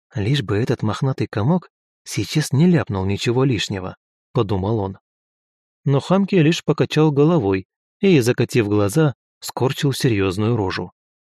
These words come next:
Коксик тут же дернулся, и его физиономия приобрела угрожающее выражение. Впрочем, достигалось оно исключительно за счет черного цвета и зубастой пасти. "Да, у меня есть лишь один глаз. Макс!"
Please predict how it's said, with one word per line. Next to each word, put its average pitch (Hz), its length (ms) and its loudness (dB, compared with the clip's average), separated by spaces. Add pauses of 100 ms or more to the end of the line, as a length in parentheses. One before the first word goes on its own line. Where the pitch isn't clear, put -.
(140)
Коксик 175 460 0
тут 165 200 2
же 165 140 2
дернулся, 113 580 2
и - 140 -2
его 123 300 4
физиономия 123 680 2
приобрела 120 560 2
угрожающее 127 800 0
выражение. 120 640 2 (440)
Впрочем, 196 480 2
достигалось 156 540 2
оно 147 200 4
исключительно 143 600 2
за 123 140 2
счет - 260 0
черного 127 460 0
цвета 147 400 0 (300)
и 180 120 6
зубастой 139 520 2
пасти. - 460 -8 (880)
"Да, 170 480 4 (380)
у 214 100 4
меня 208 300 6
есть 190 320 4
лишь 180 280 4
один 175 440 4
глаз. 107 420 2 (380)
Макс!" 196 640 2